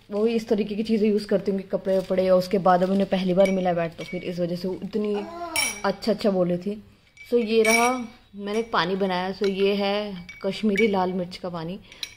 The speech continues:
ये मिर्च का पानी है, it's not a real blood।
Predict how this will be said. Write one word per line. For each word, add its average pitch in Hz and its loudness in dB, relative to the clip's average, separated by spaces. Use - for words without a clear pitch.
ये 240 -2
मिर्च 226 2
का 262 2
पानी 202 -2
है, 233 -2
it's 233 -10
not 214 -4
a 208 -4
real 208 -4
blood। 190 -6